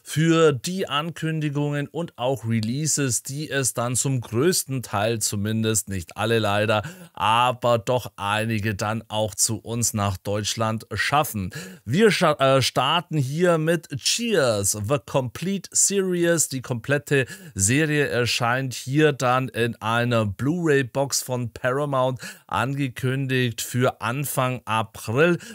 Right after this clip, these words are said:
Richtig coole und sehr unterhaltsame Serie mit etlichen Stars. Also das ist schon eine richtig tolle Sache. Dann haben wir noch The Whale, ja, angekündigt hier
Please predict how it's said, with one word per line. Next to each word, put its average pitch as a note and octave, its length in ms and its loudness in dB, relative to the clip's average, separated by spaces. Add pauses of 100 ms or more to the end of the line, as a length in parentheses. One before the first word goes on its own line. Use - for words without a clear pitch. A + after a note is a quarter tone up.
Richtig C#3 540 -2
coole D#3+ 640 4
und C3 520 2
sehr A#2+ 340 2
unterhaltsame A#2+ 1300 2
Serie B2 540 0
mit A#2+ 320 -2
etlichen B2+ 640 -2
Stars. A2 560 2 (440)
Also A2+ 440 0
das A2+ 260 -2
ist B2+ 140 -2
schon A#2 300 0
eine A2 180 0
richtig C#3 460 -6
tolle B2+ 320 2
Sache. D#3 460 2 (420)
Dann D#3+ 280 2
haben D3+ 680 4
wir C#3+ 240 4
noch C3+ 440 2
The A2 200 0
Whale, B2 840 2
ja, G#2+ 340 0
angekündigt D#3 1000 0
hier D3+ 400 4